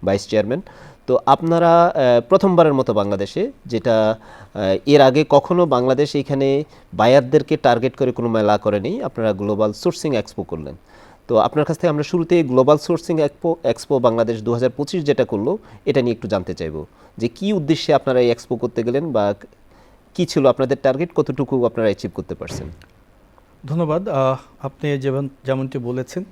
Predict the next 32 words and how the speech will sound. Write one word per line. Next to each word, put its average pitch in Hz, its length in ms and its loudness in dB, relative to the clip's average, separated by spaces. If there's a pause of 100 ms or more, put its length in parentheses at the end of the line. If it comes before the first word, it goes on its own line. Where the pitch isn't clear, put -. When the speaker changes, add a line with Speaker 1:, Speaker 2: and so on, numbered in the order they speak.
Speaker 2:
প্রথমবারের 139 480 -2
মতো 127 240 -6
রপ্তানি 127 440 -4
উন্নয়ন 127 220 -6
ব্যুরোর 123 240 -8
উদ্যোগে 120 400 -6 (580)
আমরা 131 420 -2
আমাদের 143 340 -2
রপ্তানিকারক 139 640 -2 (180)
এবং 127 180 -6
বিশ্বের 139 440 -4 (320)
যারা 120 240 -4
ক্রেতা 160 360 -2
আছেন - 240 -6 (480)
তাদের 135 320 0
মাঝে 135 260 -4
সংযোগ 135 420 -4
স্থাপন 147 420 -6
করে 139 200 -4
দেওয়ার 120 220 -4
জন্য 135 220 -8
ঢাকাতে 120 520 -4 (480)
গ্লোবাল 151 320 2
সোর্সিং 135 480 -6
এক্সপো 117 380 -10 (220)
আয়োজন 120 340 -4
করলাম 131 420 -8 (520)
এই 131 120 -2
মাসের 127 400 -4 (280)
এক, 131 320 0
দুই 127 220 -4
এবং 117 180 -6